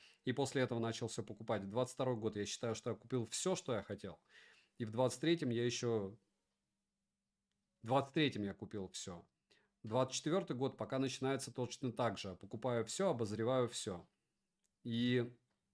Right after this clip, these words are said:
я устаю, потому что, может быть, в каких-то моментах, если кому-то интересно, что есть, э, м, определённая, м, мысль, «Вот я слишком, слишком негативен».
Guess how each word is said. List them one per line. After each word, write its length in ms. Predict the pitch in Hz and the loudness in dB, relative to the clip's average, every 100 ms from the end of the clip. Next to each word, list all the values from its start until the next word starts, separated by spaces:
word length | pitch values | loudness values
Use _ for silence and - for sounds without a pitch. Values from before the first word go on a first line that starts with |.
| _ _ _ _ _ _ _ _ _ _ _ _ _ _ _ _ _ _ _ _ _ _ _ _ _ _ _ _ | _ _ _ _ _ _ _ _ _ _ _ _ _ _ _ _ _ _ _ _ _ _ _ _ _ _ _ _
я 260 | 120 151 180 | 0 4 6
устаю, 800 | 175 - 151 147 226 254 196 - _ _ | 4 2 2 4 4 2 0 -6 _ _
потому 340 | 117 117 131 175 | -6 -2 0 -2
что, 320 | - 156 147 | 0 2 2
может 380 | 139 139 123 113 | 0 0 0 -2
быть, 220 | 120 131 | -2 -4
в 80 | - | -8
каких-то 340 | 101 120 - | -10 -8 -4
моментах, 540 | 107 110 156 156 - 110 | -2 0 0 0 -4 -8
если 200 | 101 101 | -10 -8
кому-то 380 | 110 117 113 | -4 -4 -2
интересно, 500 | 104 98 127 165 131 | -2 0 0 0 -2
что 560 | 104 - 104 110 110 101 - _ _ _ | -6 -6 -4 0 0 -2 -10 _ _ _
есть, 400 | 113 139 143 - | 0 0 0 -6
э, 60 | 127 | -2
м, 1800 | 113 101 101 98 95 98 101 104 107 104 104 - - - 113 113 120 120 110 | -2 -2 -6 -8 -8 -10 -12 -12 -14 -14 -12 -12 -12 -14 -14 -14 -14 -14 -10
определённая, 800 | 110 110 123 143 135 123 113 104 | -4 0 2 4 4 4 2 0
м, 360 | 104 110 123 - _ _ | -6 -10 -12 -16 _ _
мысль, 260 | 139 135 120 | 2 2 2
«Вот 220 | 123 127 | 0 4
я 160 | 139 | 4
слишком, 420 | 147 147 - 131 113 | 4 0 0 0 0
слишком 840 | - 139 - 123 113 135 127 123 | -2 -4 0 2 2 0 0 2
негативен». 640 | 120 131 127 117 92 85 | 2 2 0 -2 -4 -8